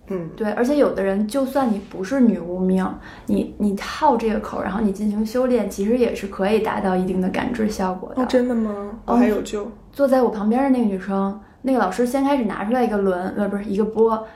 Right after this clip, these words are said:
Speaker 2: 然后说：“我现在敲这个，敲三十下，你们可以找一个你最，自己最舒服的姿态，可以睁眼，
Speaker 1: 嗯。
Speaker 2: 也可以闭眼，你想干嘛都行，然后你去感受这个钵。”
Speaker 1: 嗯。
Speaker 2: 然后你觉得这个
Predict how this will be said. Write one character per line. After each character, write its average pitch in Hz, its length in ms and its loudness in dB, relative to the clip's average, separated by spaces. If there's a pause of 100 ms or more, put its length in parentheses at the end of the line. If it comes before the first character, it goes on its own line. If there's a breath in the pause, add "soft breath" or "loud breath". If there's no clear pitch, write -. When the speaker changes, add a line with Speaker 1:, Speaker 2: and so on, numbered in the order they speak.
Speaker 2:
然 196 140 -4
后 214 100 0
说 240 220 2
：“我 190 80 0
现 214 120 -4
在 208 120 0
敲 240 260 0
这 240 160 4
个， 196 120 -2
敲 214 200 -4
三 247 240 2
十 220 160 0
下， 208 280 0
你 180 100 -2
们 180 180 -4
可 202 160 -2
以 214 120 4
找 214 240 -2
一 208 40 -2
个 208 120 -2
你 208 80 -2
最， 214 240 2
自 240 120 -2
己 220 120 2
最 202 180 -2
舒 247 220 -2
服 240 120 2
的 190 120 4
姿 214 240 -4
态， 220 300 0 (380 loud breath)
可 247 60 -2
以 220 180 4
睁 226 160 2
眼， 208 140 2
Speaker 1:
嗯。 - 40 -6
Speaker 2:
也 - 60 -10
可 196 120 -2
以 202 80 -2
闭 208 220 4
眼， - 300 2 (360 loud breath)
你 196 100 -2
想 190 180 0
干 185 140 -2
嘛 190 160 2
都 214 160 2
行， 196 380 -2
然 190 100 -4
后 214 80 0
你 202 140 4
去 226 120 -2
感 - 300 -4
受 240 180 4
这 208 140 2
个 185 80 0 (420)
钵。” 214 380 2 (380 loud breath)
Speaker 1:
嗯。 220 360 -2
Speaker 2:
然 208 140 0
后 240 140 2
你 202 180 0
觉 185 180 -4
得 226 140 2
这 240 240 4
个 196 340 -2